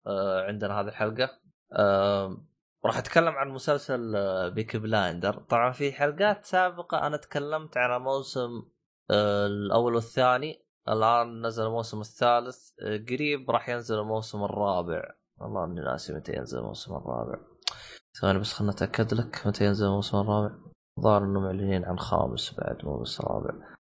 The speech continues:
أه، ما تحدد. راح ينزل في ألفين سبعتاش. لا، ما تحدد موعده. طيب. أه، بالنسبة لمسلسل بيكي بلايندرز، أه،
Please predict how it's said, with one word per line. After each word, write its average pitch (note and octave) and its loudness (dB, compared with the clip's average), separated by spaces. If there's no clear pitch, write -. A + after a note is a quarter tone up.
أه، A2 4
ما A#2+ 2
تحدد. D#2 -6
راح G#2+ -8
ينزل G2+ -2
في G2 0
ألفين F#2+ -2
سبعتاش. E2+ -2
لا، E2+ 2
ما D2+ -4
تحدد - -8
موعده. A#1 -6
طيب. A#2+ 10
أه، B2 2
بالنسبة A3+ -2
لمسلسل A#3 -4
بيكي F#3+ -6
بلايندرز، G3 -2
أه، C#3+ 2